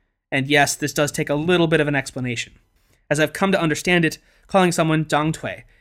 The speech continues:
is saying that their body is out of proportion. Their legs are too long, or as my wife put it, they're built like a pair of chopsticks. The connotation, then, is that such a physical abnormality must correspond with an abnormality or defect of the essence or spirit.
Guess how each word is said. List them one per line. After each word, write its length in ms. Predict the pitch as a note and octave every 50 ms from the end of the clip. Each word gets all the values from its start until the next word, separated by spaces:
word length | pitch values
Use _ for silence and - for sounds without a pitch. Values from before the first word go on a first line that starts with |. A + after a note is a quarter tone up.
| _ _
is 240 | - D3 D3+ C#3+ -
saying 360 | - - - F#3+ F#3 F#3 F3+
that 100 | E3 -
their 100 | - D#3
body 400 | - F3 F3+ F3 F3+ F3 C3 C#3+
is 140 | D3+ D3 - -
out 160 | D3+ D#3+ D#3+
of 140 | D#3 D3+ -
proportion. 560 | - B2 - - D#3+ D3+ - - F2+ - _ _ _ _ _ _ -
Their 100 | D#3 D#3+
legs 240 | E3 F#3+ F#3 E3+ F3
are 140 | E3 D#3+
too 380 | - _ _ - - - A3+ G#3
long, 320 | F3+ C#3+ A2+ F2 - - _ _ _ - - _ -
or 100 | D3+ C#3+
as 100 | C#3 -
my 100 | C#3+ C#3
wife 260 | D3+ D3+ D3+ D3+ -
put 160 | - - C#3+
it, 120 | C#3 A#2 - _ _ _ _ _ _ _
they're 100 | - C#3
built 260 | C3+ C#3+ E3 E3+ -
like 100 | C#3 C#3
a 60 | B2
pair 200 | A#2 - - C#3+
of 120 | B2+ A#2+ -
chopsticks. 720 | - - D3+ C3+ - - - - - - - - - - _ _ _ _ _ _ _ _ _ _ _ _ _ _ _ _ _ _
The 80 | - D#3+
connotation, 560 | - G3+ F#3+ E3+ D#3+ - G3+ G3 - F3+ D3
then, 160 | C#3 C3 C3
is 140 | - C#3+ C#3
that 120 | D3+ -
such 160 | - F#3+ -
a 60 | D#3+ C#3+
physical 400 | - - G3+ F#3+ G3 F3+ F#3+ -
abnormality 560 | - D3+ D#3 D#3+ D3+ C#3+ D3+ D#3 D#3 D3+ C#3+ C#3
must 320 | A#2+ C#3 D3 F3 - -
correspond 540 | - - G3 F3+ - - - E3+ D#3+ D#3+ D3+
with 100 | D3 D3
an 120 | D3 D3
abnormality 540 | - - D#3+ E3 D#3 D3 D3+ D#3 D3+ D3 D3+
or 120 | D3 C#3+
defect 420 | C#3 D3 C3+ - - D3 C#3+ - -
of 140 | D3 C#3 B2+
the 140 | C#3+ C3+ -
essence 460 | C3+ C#3+ - - D3+ D3 C3+ - -
or 100 | C3 A#2
spirit. 500 | - - - - F3+ C#3+ - - - -